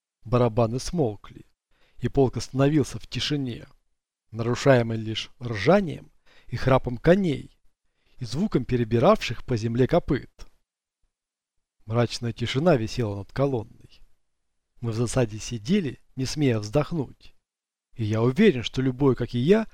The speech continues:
удивился бы, если бы нас обнаружили. Джош Вашингтон глянул на Брэдока,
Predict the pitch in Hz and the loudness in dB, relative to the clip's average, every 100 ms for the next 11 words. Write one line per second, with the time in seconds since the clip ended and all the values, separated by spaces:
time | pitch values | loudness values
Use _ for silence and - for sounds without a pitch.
0 | - 131 120 165 226 208 - 117 - - | -10 -4 0 4 4 2 -2 -12 -14 -18
1 | _ _ - 135 131 120 127 120 120 131 | _ _ 0 0 0 0 0 0 -2 2
2 | 165 170 104 113 - - _ _ _ _ | 2 2 -2 -10 -18 -20 _ _ _ _
3 | _ _ _ _ _ _ _ _ _ _ | _ _ _ _ _ _ _ _ _ _
4 | 113 - 240 - 110 156 196 139 - 120 | -4 2 2 2 0 0 2 -4 -6 -10
5 | 127 _ _ 113 135 131 131 170 185 127 | -10 _ _ 0 2 2 2 4 6 6
6 | - - - - | 2 -12 -18 -20